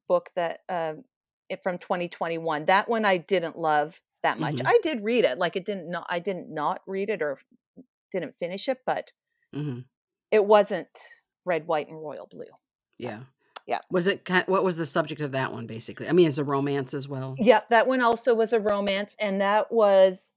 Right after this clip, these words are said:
Speaker 1: can't remember character names. The main character meets a woman on a subway. So she's on the subway in,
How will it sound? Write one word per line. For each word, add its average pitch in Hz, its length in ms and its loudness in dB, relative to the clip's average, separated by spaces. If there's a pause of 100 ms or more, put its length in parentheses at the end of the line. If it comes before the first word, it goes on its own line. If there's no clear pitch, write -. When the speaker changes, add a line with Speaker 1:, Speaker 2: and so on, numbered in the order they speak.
(560)
Speaker 1:
can't - 180 -12
remember 208 220 -8
character 175 440 -4
names. 165 420 -8 (560)
The 170 180 6
main 220 420 0
character 226 760 -2 (480)
meets 202 640 -6 (340)
a 196 180 0
woman 202 640 -4
on 190 240 -4
a 180 40 -6
subway. 175 440 0
So 170 160 -8
she's 170 220 -12
on 175 200 -4
the 160 80 -8
subway 226 580 -2
in, 190 200 -6